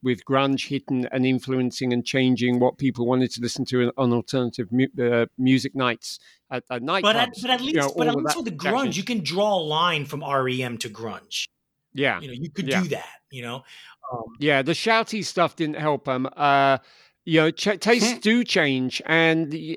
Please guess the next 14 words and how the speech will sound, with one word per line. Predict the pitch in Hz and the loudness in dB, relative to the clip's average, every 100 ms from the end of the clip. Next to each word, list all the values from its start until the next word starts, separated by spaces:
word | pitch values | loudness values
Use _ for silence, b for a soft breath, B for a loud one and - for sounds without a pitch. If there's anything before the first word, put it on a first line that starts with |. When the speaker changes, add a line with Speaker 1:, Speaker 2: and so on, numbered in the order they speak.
| - - | -6 2
Speaker 1:
uh, | 160 156 b - | 2 2 b -4
I | 180 | 0
think | 302 311 | 2 0
it's | - | 0
fair | 196 185 | 2 2
to | - | 0
say | 151 214 202 | -4 2 2
there's | 151 165 | 2 -2
no | 202 226 226 | 0 2 2
expectation | 185 - - 170 185 190 - 143 - | 0 -2 -6 -4 -2 -2 -2 -4 0
anybody | 170 190 151 135 | 2 2 2 0
should | 151 | 0
ever | 160 151 127 | 0 0 -2
have | 131 156 120 | 0 0 0